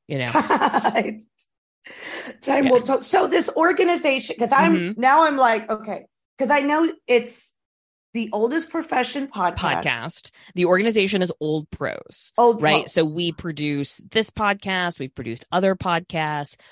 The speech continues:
Speaker 1: We've produced several short documentaries. We produce a live show, um, including my one-woman show and also a variety show that we have
Speaker 2: Mm-hmm.
Speaker 1: in New York. Um, we've done a ton of, like, fundraisers,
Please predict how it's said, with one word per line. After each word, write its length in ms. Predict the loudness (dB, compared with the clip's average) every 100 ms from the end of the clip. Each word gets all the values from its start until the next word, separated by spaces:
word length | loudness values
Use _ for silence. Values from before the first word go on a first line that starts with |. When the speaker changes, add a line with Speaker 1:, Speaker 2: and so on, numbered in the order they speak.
| _
Speaker 1:
We've 140 | -6 -4
produced 360 | -4 -2 -4 -4
several 460 | -4 -2 -2 -6
short 320 | -4 -4 -4
documentaries. 1040 | -6 -16 -12 -2 0 0 -2 -2 -4 -6 -8
We 80 | -10
produce 360 | -8 -8 -8 -10
a 60 |
live 440 | -10 -6 -2 -2 -4
show, 540 | -2 0 0 -2 -4 -6
um, 160 | -10
including 720 | -10 -14 -12 -8 -6 -8 -10 -10
my 200 | -8 -4
one-woman 500 | -2 0 -2 -2 -4
show 320 | -4 -4 -4
and 100 | -6
also 300 | -10 -10 -12
a 60 |
variety 540 | -12 -12 -8 -6 -6 -8
show 340 | -6 -6 -6
that 100 | -8
we 100 | -10
have 320 | -12 -6 -4
Speaker 2:
Mm-hmm. 160 | -4 -8
Speaker 1:
in 140 | -10
New 100 | -10
York. 460 | -6 -2 -2 -4 -12 -20 -20 -20 _
Um, 300 | -2 -2 -4 -2
we've 220 | -4 -2
done 220 | -4 -4
a 40 |
ton 400 | -8 -8 -4 -2 -2
of, 100 | -2
like, 240 | -4 -4 _ _ _ _
fundraisers, 880 | -2 0 0 0 0 -2 0 -2